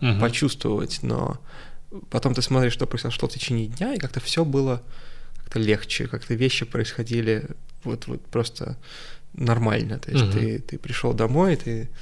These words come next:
Speaker 2: пошел мыть посуду, и у тебя не возникло с этим проблем. А потом ты пошел и написал текст, который ты должен был написать, и у тебя не возникло с этим проблем. То есть просто
Speaker 1: Ага.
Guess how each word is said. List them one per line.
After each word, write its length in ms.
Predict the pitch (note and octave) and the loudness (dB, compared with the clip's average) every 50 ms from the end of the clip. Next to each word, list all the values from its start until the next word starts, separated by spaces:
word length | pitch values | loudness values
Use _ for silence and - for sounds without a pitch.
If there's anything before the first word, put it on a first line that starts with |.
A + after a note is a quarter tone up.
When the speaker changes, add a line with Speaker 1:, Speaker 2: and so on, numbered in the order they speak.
| - - - - - - | -8 -8 -8 -8 -10 -4
Speaker 2:
пошел 320 | - A#2+ - - B2+ B2+ | -4 -4 2 4 4 4
мыть 160 | A2+ B2 A2+ - | 4 2 0 0
посуду, 640 | - B2 - - - C#3+ C#3+ C3+ B2 A2 A2+ G#2+ G#2+ | -4 -4 -4 0 0 0 2 2 0 -2 -2 -4 -4
и 280 | - A2+ - - - | -4 -6 -4 -4 -6
у 80 | - C3 | -6 -6
тебя 240 | - - A2+ A2+ A2+ | -6 2 4 4 4
не 460 | A2+ A2 A2+ B2 A#2+ A#2 A#2 A#2+ A#2+ | 4 4 0 0 2 4 4 6 6
возникло 420 | A#2 B2 B2 A2 B2+ C3 B2 - A2+ | 8 8 8 8 8 4 4 4 0
с 80 | - | 0
этим 220 | - A2 - A2 - | -2 -2 -2 -4 -4
проблем. 440 | - - - - A2+ A2+ A2 - - | -2 -4 -2 -2 0 0 0 -2 -2
А 100 | - A#2+ | -6 -6
потом 380 | A#2+ C3 B2 - A#2+ A#2 A#2+ A#2 | -6 -8 -4 -2 0 0 0 0
ты 300 | - A#2 A2 A2 A2+ - - - - - - - - | 0 0 0 0 -2 -4 -8 -12 -12 -10 -12 -8 0
пошел 440 | - A2 - - - B2+ C#3+ D3 C#3 | 0 0 2 4 4 6 6 6 6
и 80 | A#2 A2+ | 4 2
написал 300 | A2 G#2+ - - C3 B2 | 0 -2 2 2 2 2
текст, 280 | - - B2 A2+ - - | 4 4 2 2 2 -4
который 220 | A2+ - A2 A2 | -4 0 2 4
ты 40 | A2 | 4
должен 260 | A#2 A2 A2+ A2+ A2+ G#2+ | 6 4 4 4 2 0
был 100 | G#2 G#2+ | 0 0
написать, 380 | A2 G#2 - A#2+ A2+ A2+ G2+ | -2 -2 -2 0 0 0 0
и 40 | G#2 G#2+ | 0 -2
у 20 | |
тебя 160 | A2 G#2 A2+ A2+ | 0 2 2 2
не 100 | A2 A2 | 4 4
возникло 400 | A2+ A#2 A2 A#2 A2+ - A#2 A2+ | 4 4 4 2 0 0 -2 -2
с 40 | |
этим 200 | A2+ G#2 - G#2+ | -2 -2 -2 -2
проблем. 360 | - - - - - - B2 - | -2 0 -2 0 0 -2 -2 -2
То 100 | - - | -2 -4
есть 120 | - - | -6 -2
просто 260 | - B2+ A2+ F#2+ F2 | 0 2 2 2 2
Speaker 1:
Ага. 20 | G2 | 0